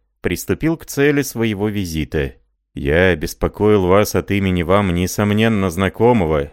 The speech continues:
Это имя полковника Шепетовского. Он обещал одному лицу с высоким положением представить вас,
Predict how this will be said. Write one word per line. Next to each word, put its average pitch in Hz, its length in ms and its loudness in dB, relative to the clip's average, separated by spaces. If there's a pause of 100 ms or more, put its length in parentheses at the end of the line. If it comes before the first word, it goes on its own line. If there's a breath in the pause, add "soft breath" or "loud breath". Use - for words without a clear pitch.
(160)
Это 107 280 0
имя 135 480 0
полковника 120 720 0
Шепетовского. 107 1000 -2 (320)
Он 87 160 -2
обещал 87 480 0
одному 85 340 0
лицу 95 380 -4
с - 100 -8
высоким 90 460 -4
положением 95 580 2
представить 101 640 -2
вас, 82 460 -4